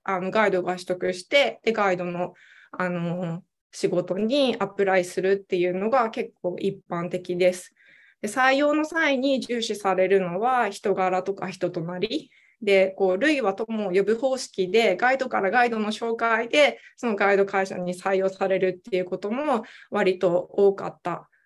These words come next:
かなと思います。で、北海道の夏山ガイドとか、アウトドアガイドの夏山、冬山っていうような公的で総合的なアウトドアガイドの資格は、私の知る限りニュージーランドには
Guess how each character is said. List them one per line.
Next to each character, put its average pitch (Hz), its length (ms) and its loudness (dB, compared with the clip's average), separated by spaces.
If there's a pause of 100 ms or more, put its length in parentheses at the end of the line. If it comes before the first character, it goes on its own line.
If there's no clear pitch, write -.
(140)
か 185 140 -6
な 185 160 -2
と 180 280 -8
思 175 220 -8
い 185 80 -10
ま 185 220 -6
す。 - 200 -18 (440)
で、 220 80 -8
北 226 140 2
海 254 280 4
道 233 180 4
の 190 300 0
夏 196 260 -4
山 214 240 0
ガ 214 200 4
イ 190 60 2
ド 175 100 -2
と - 160 -12
か、 175 320 -8
ア 196 120 2
ウ 196 40 -2
ト 202 80 0
ド 208 140 4
ア 202 80 2
ガ 208 160 4
イ 196 60 2
ド 196 60 -4
の 180 120 -6
夏 180 320 -6
山、 196 360 2
冬 202 240 4
山 202 280 0
っ 202 120 -10
て - 120 -2
い 190 60 6
う 185 60 4
よ 190 200 4
う 180 100 -4
な 214 280 -2
公 226 260 4
的 226 320 0
で 294 260 0
総 208 300 4
合 202 180 2
的 202 260 -4
な 247 340 -2
ア 208 100 0
ウ - 20 -4
ト 202 120 -2
ド 196 120 2
ア 190 100 2
ガ 196 200 2
イ - 20 2
ド 190 80 2
の 180 140 -6
資 - 120 -14
格 185 300 -4
は、 240 240 4
私 202 280 -6
の 190 120 -6
知 196 140 -2
る 190 100 0
限 196 280 -2
り 175 140 -4
ニ 175 120 -4
ュ - 20 -4
ー 175 40 -6
ジ 190 120 -4
ー 185 80 -4
ラ 185 140 -6
ン 175 60 -6
ド 185 100 -6
に 180 120 -4
は 233 260 0